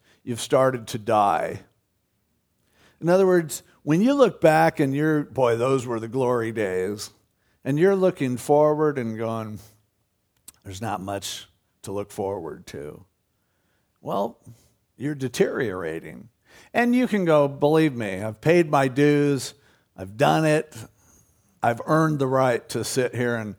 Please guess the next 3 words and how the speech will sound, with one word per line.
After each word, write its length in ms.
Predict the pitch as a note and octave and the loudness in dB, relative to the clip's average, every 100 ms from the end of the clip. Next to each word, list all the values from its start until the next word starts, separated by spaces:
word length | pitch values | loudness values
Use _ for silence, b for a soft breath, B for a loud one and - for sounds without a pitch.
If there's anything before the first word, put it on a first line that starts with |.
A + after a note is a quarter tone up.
| b b - | b b -4
lose 440 | A#2+ C3 B2 - | 2 2 0 0
hope." 440 | C3 A2+ F#2+ - - _ _ _ _ _ _ _ _ _ _ _ _ - - | 2 2 2 -4 -18 _ _ _ _ _ _ _ _ _ _ _ _ -20 -18
Yeah, 560 | C3 C#3+ A2+ D#2 D2+ | -10 -4 -2 -2 -4